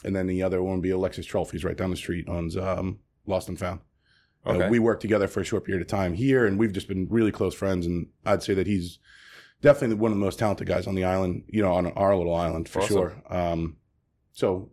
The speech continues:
Speaker 1: you know, we have little brainstorm sessions here and there. We'll go drink a bottle of, uh, tequila or bourbon, whatever, and,
Speaker 2: Yeah.
Speaker 1: uh,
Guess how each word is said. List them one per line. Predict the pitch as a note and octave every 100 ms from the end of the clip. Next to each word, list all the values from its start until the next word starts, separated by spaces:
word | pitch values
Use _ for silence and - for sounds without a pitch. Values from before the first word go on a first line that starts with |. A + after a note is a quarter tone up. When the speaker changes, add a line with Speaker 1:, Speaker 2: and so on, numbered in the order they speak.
| G#2+ G2+
Speaker 1:
you | A#2
know, | G2+
we | A2
have | A#2+ G2+
little | G2
brainstorm | F2+ A#2+ A2 A#2 G2+
sessions | A2 G2+ G2+
here | G#2+
and | G#2
there. | G#2 G#2
We'll | G2 F#2 F2+
go |
drink | E2+ F#2+
a | G2
bottle | F#2 F#2 F2+
of, | E2+ E2
uh, | E2 E2+ F2 F#2 _ -
tequila | F#2 - F2+ F2
or | E2
bourbon, | F#2+ F2 F2 F2
whatever, | F2 G2+ F#2
and, | F2+ F#2
Speaker 2:
Yeah. |
Speaker 1:
uh, | F#2